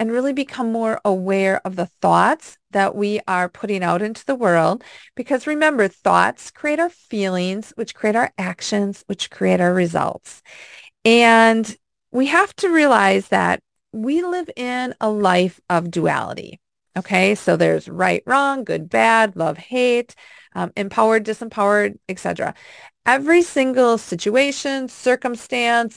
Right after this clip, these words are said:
event, everything, your goals, everything has duality. And you might wonder, like, why do we need duality, right?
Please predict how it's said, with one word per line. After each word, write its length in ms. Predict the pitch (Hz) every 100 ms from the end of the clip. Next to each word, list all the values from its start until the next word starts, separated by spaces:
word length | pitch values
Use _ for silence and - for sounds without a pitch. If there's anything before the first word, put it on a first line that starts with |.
| -
event, 760 | 175 180 214 233 240 240 - - _ _ _ _ _
everything, 640 | 269 277 262 226 175 175 180
your 140 | 170
goals, 460 | 175 262 277 269 - _ 247
everything 560 | 294 349 359 392 370
has 640 | 349 - 247 233 233 233 220 180
duality. 760 | 202 196 160 160 160 - - - - - - _ _ _
And 160 | 269 277
you 180 | 277 - _ -
might 200 | 269 269
wonder, 240 | 262 254
like, 180 | 226 190 _
why 720 | 190 208 220 294 339 311 - -
do 140 | 208 254
we 100 | 269
need 220 | 262 262
duality, 560 | 294 294 330 320 196 180
right? 340 | 202 240